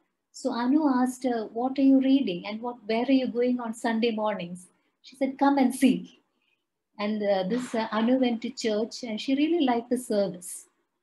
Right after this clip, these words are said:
And then later on, when she went to college, she met a guy whom she really liked, and that guy was a Christian. They talk-, talked about marriage, and Anu thought, "Well, I had a roommate who was not, who was a Christian, and I didn't have any problem. So there shouldn't be any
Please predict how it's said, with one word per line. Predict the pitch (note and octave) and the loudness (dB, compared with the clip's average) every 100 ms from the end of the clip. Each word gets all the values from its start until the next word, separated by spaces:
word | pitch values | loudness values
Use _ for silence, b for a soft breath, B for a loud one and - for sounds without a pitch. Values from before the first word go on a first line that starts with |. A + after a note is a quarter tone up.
| _ _ _ - | _ _ _ -8
And | G#3+ | -4
then | A#3 C4+ C#4 C4+ A3 | 4 6 6 4 -2
later | A#3 B3 B3+ | -2 -2 0
on, | B3+ A#3+ | 0 0
when | A3+ | -4
she | A3+ A3+ | -4 -6
went | G#3+ G#3+ | -6 -6
to | A#3 | -8
college, | - G#3+ G#3 G#3 G#3 | -6 -2 0 -2 -4
she | - | -6
met | G3+ G#3 G#3 | -6 -6 -6
a | |
guy | A3 G3+ G3 | -4 -2 -2
whom | G#3 A3+ | -2 -4
she | A3 G#3 | -6 -8
really | F#3 G3 A3 | -8 -6 -6
liked, | G#3+ F3+ F#3+ - - | -4 -4 -4 -8 -12
and | G3+ G#3 | -8 -8
that | G3+ - | -10 -10
guy | A3 B3 | -10 -6
was | B3 | -6
a | C4+ C4+ | -8 -8
Christian. | E4 E4 - - _ _ _ _ _ - | -8 -8 -12 -16 _ _ _ _ _ -10
They | A3 | -8
talk-, | - A#3+ A#3+ - | -4 -4 -6 -2
talked | A3+ A#3 C4+ | -2 0 -2
about | A3+ A#3 A3+ | -2 -4 -4
marriage, | G3+ G3 A3+ B3+ | -8 -6 -6 -6
and | B3 | -6
Anu | A3+ A3 B3+ | -6 -2 -2
thought, | C4 B3 B3 | -2 -6 -4
"Well, | A3+ A#3 | -6 -2
I | G#3+ | -2
had | A3 A#3 | -2 -2
a | A#3 | -2
roommate | A3 B3+ C#4 A#3 G#3+ A3+ | -2 0 0 -2 -4 -8
who | |
was | G#3 G3+ - | -8 -8 -8
not, | G#3+ G#3+ A3 | -6 -6 -6
who | G#3+ | -4
was | G#3+ G#3+ A3 | -4 -4 0
a | G3+ F#3+ F#3+ | 2 2 -2
Christian, | C#4+ D4 - G#3 | -6 -4 -6 -6
and | G3+ G3+ | -6 -4
I | G3 | -6
didn't | A#3 A3 | -4 -4
have | A3 B3+ | -2 -2
any | A#3+ G#3+ | -2 -4
problem. | - F#3 F#3 F3+ F3 F3+ b b b | -2 -2 0 0 -2 -4 b b b
So | - | -12
there | A3+ A#3+ | -6 -4
shouldn't | A#3+ C4 C4+ | -2 0 2
be | C4 | 4
any | B3+ B3+ | 4 2